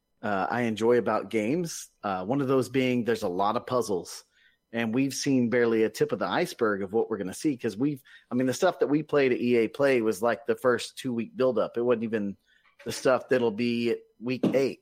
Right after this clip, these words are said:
you know, when we get to see all the other cool stuff that'll populate in there and little mysteries you have to solve.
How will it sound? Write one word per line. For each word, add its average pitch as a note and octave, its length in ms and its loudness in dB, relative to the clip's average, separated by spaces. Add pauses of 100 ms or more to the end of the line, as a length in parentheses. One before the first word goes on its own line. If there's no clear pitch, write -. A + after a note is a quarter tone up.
(100)
you A2 100 -8
know, G#2 200 0
when G#2+ 220 -2
we G2 60 -8
get A2+ 140 -6
to - 60 -20
see A2+ 180 -6
all A2 140 2
the G#2+ 100 2
other G#2+ 160 2
cool B2+ 260 -2
stuff A2 340 -2
that'll G2+ 220 -4
populate A2 580 -2
in A2 140 0
there G2 240 0
and F2+ 100 -4 (360)
little B2 160 2
mysteries A2+ 440 0
you A2+ 60 2
have G2+ 120 -2
to F#2+ 80 -16
solve. G2+ 360 0